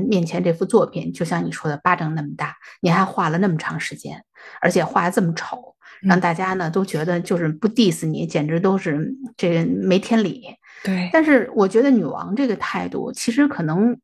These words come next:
Speaker 1: 恰恰也正是因为她没有把女王画成一个大家心目当中想象的那个样子，
Speaker 2: 嗯。
Speaker 1: 所以女王才反而倒给了她一个肯定。也从这个角度上来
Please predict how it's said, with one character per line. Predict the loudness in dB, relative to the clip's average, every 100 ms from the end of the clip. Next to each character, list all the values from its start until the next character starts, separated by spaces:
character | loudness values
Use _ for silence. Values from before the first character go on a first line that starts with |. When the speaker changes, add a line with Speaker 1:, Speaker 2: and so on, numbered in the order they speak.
| _
Speaker 1:
恰 | 0 2
恰 | 2 0
也 | 0 -4 2
正 | 4 4
是 | 2
因 | -2
为 | -2
她 | -4 2
没 | 2 2 4
有 | 4 4
把 | 2 -4
女 | -4
王 | -4 -6
画 | -4 -4
成 | -2 -2
一 | 0
个 |
大 | 0 -4
家 | -4 -4
心 | -4 0
目 | 0
当 | 2 0
中 | 0 -2
想 | -4 -6
象 | 0 2 2
的 | 2
那 | -2
个 | -2
样 | -2 -2 -4
子， | -8 -10 -10 0
Speaker 2:
嗯。 | 2
Speaker 1:
所 | 4
以 | 4
女 | 4
王 | -2 -4 -2 -4
才 | -4 -4 -2
反 | 0
而 | -2 -2
倒 | -4 -4
给 | -4 -8
了 | -6
她 | -2
一 | -2 2
个 | 0
肯 | 0 -6 -6
定。 | -6 -6 -8 -20 -20 -20 _ 4
也 | 4
从 | 6 2
这 | 4
个 | 4
角 | 4 0
度 | 0
上 | 0
来 | 0 -6